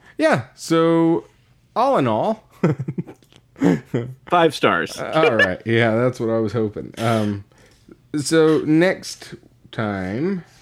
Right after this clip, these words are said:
Speaker 1: let me think about this. I mean, that, that basically takes us to the end of this, right?
Speaker 2: Yeah, basically. We went around a little bit meandering.
Speaker 1: <laughs>
Speaker 2: But
Speaker 1: For sure. For sure. Um,
Speaker 2: Well, see, I mean, the story itself, though, is broken up like that.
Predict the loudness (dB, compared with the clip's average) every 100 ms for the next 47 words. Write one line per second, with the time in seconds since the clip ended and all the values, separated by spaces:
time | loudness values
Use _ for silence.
0 | -18 -10 -4 -4 -4 -8 -6 -6 -8 -10
1 | -14 -16 -6 0 2 2 0 0 0 2
2 | 0 0 0 0 0 -2 0 -2 -4 -4
3 | -4 -2 -4 -8 -10 -4 0 2 0 -6
4 | -20 -18 -2 0 4 2 2 -2 -2 -2
5 | 2 2 4 2 0 0 0 0 -2 -2
6 | -2 -4 -6 -4 -2 -2 -4 -4 -4 -8
7 | -10 _ _ _ -10 0 2 4 2 -2
8 | -2 -2 -4 -6 -16 -16 -8 -2 0 0
9 | -2 -4 -4 -10 -20 -6 0 2 2 2
10 | 2 2 0 2 2 2 0 0 2 4
11 | 2 0 0 2 2 2 2 2 0 -2
12 | -2 0 0 0 0 -2 -2 -4 -2 -2
13 | -2 -4